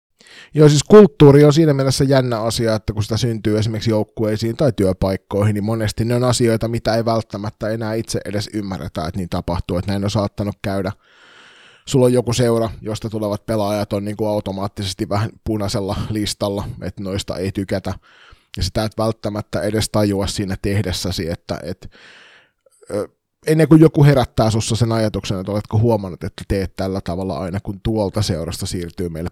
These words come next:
porukkaa. Niin, noi on vaikeita hetkiä, mut ilman semmoista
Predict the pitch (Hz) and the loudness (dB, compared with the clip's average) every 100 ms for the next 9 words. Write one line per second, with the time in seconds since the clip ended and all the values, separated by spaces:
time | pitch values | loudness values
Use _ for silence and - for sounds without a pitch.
0 | - 71 69 _ - - - - - - | -6 -8 -8 _ -10 -10 -14 -20 -20 -20
1 | - - _ - 85 73 73 - _ _ | -20 -20 _ -14 -12 -12 -14 -18 _ _
2 | _ _ - - - 107 120 151 151 170 | _ _ -20 -20 -12 -4 0 2 2 4
3 | 190 - 156 135 127 135 - 131 117 113 | 4 4 2 2 2 0 0 -2 -2 -2
4 | 127 123 143 165 170 147 - 139 | -2 -2 0 0 0 0 0 -2